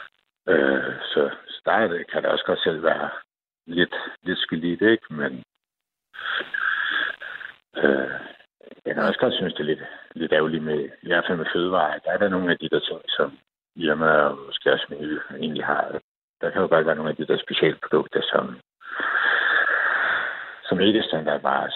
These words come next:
som jeg godt tilbøjelighedsvis kan,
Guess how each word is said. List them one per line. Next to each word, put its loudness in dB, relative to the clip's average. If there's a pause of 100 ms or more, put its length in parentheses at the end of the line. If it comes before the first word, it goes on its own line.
som -8 (1400)
jeg -2
godt 6 (300)
tilbøjelighedsvis 2
kan, 4